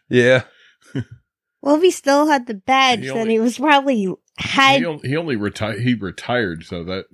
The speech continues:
Speaker 3: that was him coming out of retirement.
Speaker 1: Yeah.
Speaker 3: <laughs>
Speaker 2: I feel like that sounds worse.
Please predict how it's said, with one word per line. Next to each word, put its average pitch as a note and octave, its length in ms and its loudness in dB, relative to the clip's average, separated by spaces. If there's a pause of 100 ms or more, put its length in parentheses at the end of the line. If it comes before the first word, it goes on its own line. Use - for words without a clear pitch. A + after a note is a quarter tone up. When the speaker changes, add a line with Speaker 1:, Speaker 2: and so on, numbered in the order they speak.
(120)
Speaker 3:
that G2+ 140 -6
was G2 160 -8
him G2 140 -6
coming E2+ 300 -10
out F2+ 100 -8
of E2 100 -10
retirement. D#2 580 -14
Speaker 1:
Yeah. G#2+ 420 4
Speaker 3:
<laughs> - 40 -4
Speaker 2:
I - 1900 -8
feel B3 220 0
like A3 160 6
that F3+ 160 -2
sounds F#3 320 0
worse. F3+ 680 -2